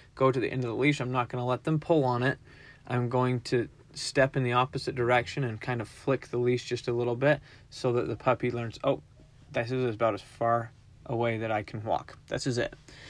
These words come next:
And after a while of doing that, the puppy will usually just lay down or sit there, um,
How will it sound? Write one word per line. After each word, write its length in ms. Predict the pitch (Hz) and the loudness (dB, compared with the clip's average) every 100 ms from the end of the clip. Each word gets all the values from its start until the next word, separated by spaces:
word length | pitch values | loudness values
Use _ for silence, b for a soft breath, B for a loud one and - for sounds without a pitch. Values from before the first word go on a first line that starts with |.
| B B B B - | B B B B 2
And 460 | 135 123 123 120 - | 4 6 4 2 6
after 260 | 143 147 143 | 6 10 8
a 80 | |
while 420 | 135 165 175 151 139 | 10 12 12 12 10
of 100 | 123 | 8
doing 300 | 160 143 123 | 6 6 2
that, 280 | 120 127 | 0 0
the 120 | - 120 | -2 -4
puppy 280 | 139 135 | -2 0
will 200 | 127 117 | 2 2
usually 360 | 113 120 120 113 | 0 0 0 -2
just 300 | 107 107 - | -2 -6 -4
lay 140 | 117 | -4
down 360 | 107 110 113 113 | -2 -4 -4 -4
or 60 | 107 | -6
sit 280 | - 117 - | -4 -4 -2
there, 320 | 117 117 113 b b b b b - | -2 -2 -4 b b b b b -8
um, 560 | 110 107 107 104 101 | -6 -4 -6 -8 -12